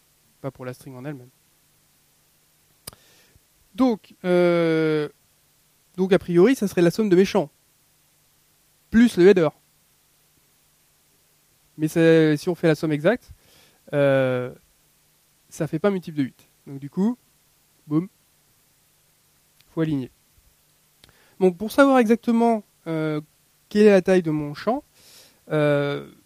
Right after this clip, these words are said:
je peux faire un heap dump, faire une analyse de heap dump avec un profiler, il va me donner une bonne,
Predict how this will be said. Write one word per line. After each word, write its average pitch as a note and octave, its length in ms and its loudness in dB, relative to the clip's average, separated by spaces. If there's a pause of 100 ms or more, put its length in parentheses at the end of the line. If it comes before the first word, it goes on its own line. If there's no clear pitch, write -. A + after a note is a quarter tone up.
(140)
je D#3+ 120 -4
peux A3+ 220 -2
faire G3+ 320 0
un F3+ 100 2
heap E3 140 -2
dump, G#3+ 200 -2 (220)
faire - 160 -2
une E3+ 60 2
analyse E3 260 2
de D#3+ 80 0
heap D#3 140 -4
dump G3 240 0
avec E3+ 160 -2
un D#3+ 40 0
profiler, D3+ 500 -2
il A3+ 60 -6
va F3 80 -4
me D#3+ 60 -6
donner D#3 200 -2
une D#3+ 60 -4
bonne, D#3+ 120 0